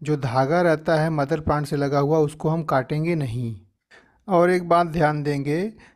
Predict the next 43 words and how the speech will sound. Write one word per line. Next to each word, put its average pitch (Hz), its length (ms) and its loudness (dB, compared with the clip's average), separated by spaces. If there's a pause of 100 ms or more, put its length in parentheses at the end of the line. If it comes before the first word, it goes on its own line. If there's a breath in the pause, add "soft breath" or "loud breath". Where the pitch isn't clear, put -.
(100)
जो 147 240 4
भी 170 120 2
मिट्टी 175 360 0
लेंगे 160 360 0
हम 165 280 0
वेल 156 300 0
ड्रेनेज 151 380 2
की - 160 -4 (160)
वाले 139 280 2
लेंगे, 131 360 0
क्योंकि 190 600 -2 (340 loud breath)
जो 156 220 4
स्ट्रॉबेरी 151 460 0
का 180 120 2
प्लांट 156 340 0
होता 160 260 0
है 170 240 2
वेल 156 300 0
ड्रेनेज 156 280 -2
वाली 156 200 2
मिट्टी 156 300 -4
में 160 140 -2
ही 156 180 2
ग्रो 143 220 0
कर 143 180 -2
सकता - 340 -6
है। 131 200 0
यदि 135 200 -2
जब 156 200 -2
उसमें 156 280 -4
पानी 151 300 2
टिका 160 340 0 (520 loud breath)
तो 156 100 4
उसका 151 300 2
रूट 156 200 2
सड़ 147 200 0
सकता 151 340 -2
है 170 60 4
और 185 120 4
प्लांट 156 280 -2
सूख 147 220 -6
जाता 123 340 -4
है। 120 300 -6